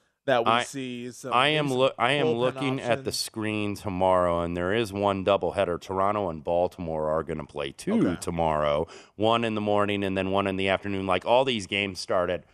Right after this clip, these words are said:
Speaker 2: about one o'clock Pacific time, so four o'clock on the East Coast. So no night baseball tomorrow. So I am looking currently at the screen, and maybe a couple have, uh, been announced, but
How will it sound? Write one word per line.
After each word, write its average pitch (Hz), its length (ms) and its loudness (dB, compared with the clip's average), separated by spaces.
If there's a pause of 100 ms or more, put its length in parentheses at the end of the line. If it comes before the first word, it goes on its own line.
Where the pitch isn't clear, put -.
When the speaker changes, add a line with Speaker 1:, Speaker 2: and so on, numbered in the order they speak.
(260)
Speaker 2:
about 92 340 0
one 107 240 0
o'clock 95 400 -2
Pacific 92 460 -6
time, 82 400 0
so 80 180 -6
four 101 260 -2
o'clock 92 420 2
on 82 160 0
the 82 80 -6
East 85 220 -6
Coast. 92 240 0
So 87 80 -4
no 98 260 2 (300)
night 104 320 -2
baseball 98 480 0
tomorrow. 90 340 2
So - 160 -2
I 110 120 4
am 95 240 0
looking 92 380 -2
currently 90 600 -2 (380)
at 90 300 0
the - 60 -10
screen, 107 640 2
and 90 140 0
maybe 101 300 0
a 87 60 -2
couple 90 460 0
have, 82 260 -2
uh, 78 220 0
been 85 220 -2
announced, 82 520 -2
but 82 160 0